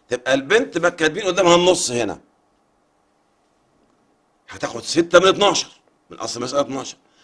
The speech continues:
لما المسألة عالت إلى خمستاشر هنلاقي البنت تاخد ستة نصف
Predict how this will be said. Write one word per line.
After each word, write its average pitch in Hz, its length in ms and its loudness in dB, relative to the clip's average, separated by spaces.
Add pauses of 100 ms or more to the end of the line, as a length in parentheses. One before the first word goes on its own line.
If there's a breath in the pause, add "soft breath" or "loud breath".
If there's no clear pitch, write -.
(140)
لما 127 240 -2
المسألة 135 580 2
عالت 202 600 6
إلى 180 180 4
خمستاشر 127 1000 -4 (1120)
هنلاقي 143 320 4
البنت 208 300 0
تاخد 175 280 -4
ستة 196 580 0 (220)
نصف 165 560 4